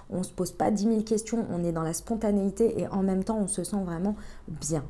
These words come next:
Ça, c'est votre état. D'accord ? Il y a un petit hic. Le petit hic, il est sur quelque chose qu'il va falloir, euh, prévenir. Et prévenir, c'est vous. Vous prévenir, vous, ou vous prémunir aussi également,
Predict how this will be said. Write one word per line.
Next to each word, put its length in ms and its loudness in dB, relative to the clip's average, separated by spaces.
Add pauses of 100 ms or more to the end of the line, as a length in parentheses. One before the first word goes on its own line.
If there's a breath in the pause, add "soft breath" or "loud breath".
(140)
Ça, 240 0
c'est 160 0
votre 320 -2
état. 260 -6 (540)
D'accord ? 400 -4 (960 loud breath)
Il 80 4
y 20 8
a 60 8
un 120 6
petit 400 0 (100)
hic. 440 -12 (720)
Le 160 4
petit 480 -2
hic, 380 -2
il 200 2
est 220 4
sur 420 -2
quelque 300 -2
chose 260 -2
qu'il 160 -2
va 160 0
falloir, 640 -2
euh, 180 -6 (140)
prévenir. 680 0 (280)
Et 100 0
prévenir, 640 2
c'est 240 0
vous. 220 -6 (880 loud breath)
Vous 280 0
prévenir, 680 4 (220)
vous, 300 -2
ou 80 4
vous 180 -2
prémunir 640 4
aussi 240 -2
également, 400 -2